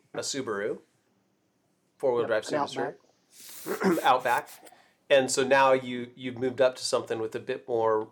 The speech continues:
Speaker 1: room and, as you mentioned, a bit more towing capacity, so you can, you can, you can do a bit more. You s-, you said you're atypical, but I think, you know, what, what does happen is, you know, as you do more, as you do,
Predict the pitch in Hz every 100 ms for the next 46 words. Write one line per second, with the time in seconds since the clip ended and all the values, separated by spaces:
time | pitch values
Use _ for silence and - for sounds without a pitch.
0 | - 147 165 147 139 120 107 107 - 123
1 | 120 110 110 110 104 101 120 120 104 -
2 | 117 113 113 110 101 - 101 98 110 101
3 | 104 104 95 92 _ _ _ _ _ _
4 | _ _ 120 117 98 _ 123 113 101 _
5 | _ _ 120 127 113 113 113 92 - _
6 | _ 147 147 - - 147 - 180 127 131
7 | 123 143 131 143 160 135 117 120 113 113
8 | 127 120 - - _ _ _ _ _ 131
9 | 131 123 120 131 127 - 131 - 143 151
10 | 156 135 113 110 117 117 - 143 120 113
11 | 110 110 107 - - _ _ _ _ _
12 | 120 117 107 107 131 127 120 110 120 120
13 | 117 120 117 127 156 120 113 131 - -
14 | 113 110 113 113 117 113 107